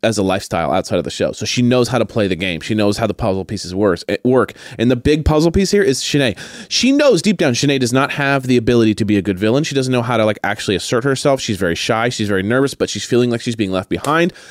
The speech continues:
So she preys on her insecurity. She preys on the fact that she's feeling insecure about the fact that she's not spending time with Clayton and says,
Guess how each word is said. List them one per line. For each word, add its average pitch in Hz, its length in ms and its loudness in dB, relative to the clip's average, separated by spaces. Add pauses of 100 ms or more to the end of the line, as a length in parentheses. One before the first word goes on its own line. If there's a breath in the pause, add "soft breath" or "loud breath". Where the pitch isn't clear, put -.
(180 loud breath)
So 151 240 2
she 131 320 0 (400 loud breath)
preys 202 840 4
on 139 140 2
her 143 100 2
insecurity. 120 560 0
She 117 140 -6
preys 202 680 4
on 185 80 2
the 160 80 2
fact 139 300 -2
that 110 80 -6
she's 127 220 -2
feeling 131 260 2
insecure 123 340 -2
about 127 160 2
the 123 80 -4
fact 120 220 -2
that 120 80 -4
she's - 200 -8
not 117 220 0
spending 120 260 -2
time 120 200 -2
with 110 100 -2
Clayton 110 340 0 (440 loud breath)
and 139 180 0
says, 120 240 0